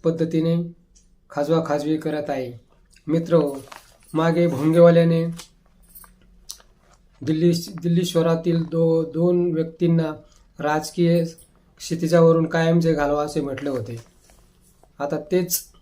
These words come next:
भोंगेवाल्यांच्या नादाला लागले. हा व्हिडिओ आपणास कसा वाटला ते कमेंट बॉक्समध्ये सांगावं.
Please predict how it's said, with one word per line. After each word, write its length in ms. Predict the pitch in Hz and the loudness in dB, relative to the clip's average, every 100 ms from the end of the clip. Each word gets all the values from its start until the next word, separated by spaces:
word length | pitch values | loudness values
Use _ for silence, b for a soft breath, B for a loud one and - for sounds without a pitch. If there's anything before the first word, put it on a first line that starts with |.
| _ _ _ - | _ _ _ -12
भोंगेवाल्यांच्या 680 | 131 151 156 165 165 165 165 | -4 0 2 4 2 0 0
नादाला 320 | 160 160 160 | 0 0 0
लागले. 680 | 156 151 151 147 170 - _ _ - | 0 -2 -4 -6 -10 -18 _ _ -4
हा 80 | 165 | 0
व्हिडिओ 260 | 165 160 | 2 2
आपणास 320 | 151 170 160 | 0 -2 -4
कसा 260 | 165 165 156 | -6 -6 -4
वाटला 280 | 151 151 147 | -6 -6 -6
ते 200 | 151 147 | -6 -8
कमेंट 360 | 147 147 151 | -8 -8 -6
बॉक्समध्ये 400 | 147 147 151 143 | -8 -8 -8 -8
सांगावं. 520 | 143 139 143 147 147 | -8 -8 -4 -4 -4